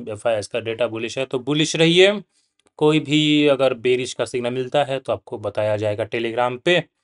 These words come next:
कि डेटा टर्न हो रहा है या फिर कुछ भी हो रहा है, वॉल्यूम आ रहा है। अ, ग्लोबल मार्केट, ग्लोबल मार्केट पे भी डिपेंड करेगा क्या होता है। So ग्लोबल मार्केट भी आप देख सकते हैं सुबह सुबह।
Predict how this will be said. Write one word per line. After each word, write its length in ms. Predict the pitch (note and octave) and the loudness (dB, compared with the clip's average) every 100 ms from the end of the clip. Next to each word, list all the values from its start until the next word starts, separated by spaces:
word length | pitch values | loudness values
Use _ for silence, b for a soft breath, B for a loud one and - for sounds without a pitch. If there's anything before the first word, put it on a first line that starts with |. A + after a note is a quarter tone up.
| _ | _
कि 200 | C3+ B2+ | -6 -4
डेटा 360 | A2 B2 B2 B2 | 2 2 6 4
टर्न 300 | - B2+ C3 | 4 0 0
हो 120 | B2 | 0
रहा 240 | B2+ B2 | 0 0
है 180 | B2+ C#3 | 0 -2
या 120 | A2+ | -4
फिर 180 | G#2+ - | -6 -8
कुछ 180 | G#2 G2 | -12 -10
भी 100 | G2+ | -8
हो 120 | G2 | -6
रहा 140 | G#2 B2+ | -4 -4
है, 100 | D3+ _ - | -6 _ -10
वॉल्यूम 400 | B2 C3 A2+ G#2 | 0 0 0 -4
आ 60 | G2+ | -4
रहा 140 | A2+ | -4
है। 80 | C#3 - _ b b b _ _ _ _ - | -6 -16 _ b b b _ _ _ _ 6
अ, 200 | E3+ F3 | 10 10
ग्लोबल 320 | D3+ F#3+ G3 | 10 10 12
मार्केट, 500 | F#3 F3 F3+ E3+ F3 | 10 10 8 4 -2
ग्लोबल 400 | - F#3 E3 E3 | -10 -6 2 6
मार्केट 240 | E3 D#3 D3 | 6 6 6
पे 80 | D3 | 4
भी 60 | |
डिपेंड 260 | C#3+ C#3+ C#3+ | 4 0 0
करेगा 220 | C#3 C#3 | 2 2
क्या 200 | - C#3 | 2 2
होता 280 | B2+ B2+ C#3 | 2 0 -2
है। 140 | D3+ | -2
So 220 | D3+ C#3 | -4 -6
ग्लोबल 220 | A#2 B2 C3 | -4 -4 -4
मार्केट 340 | B2+ B2 B2+ | -4 -6 -6
भी 80 | B2+ | -6
आप 100 | B2 | -4
देख 160 | C3 C#3 | -6 -6
सकते 240 | C3 - | -10 -6
हैं 80 | D3 | -6
सुबह 240 | C3 C#3+ C3 | -4 -2 -2
सुबह। 380 | C#3+ C#3+ E3 | 0 -2 -4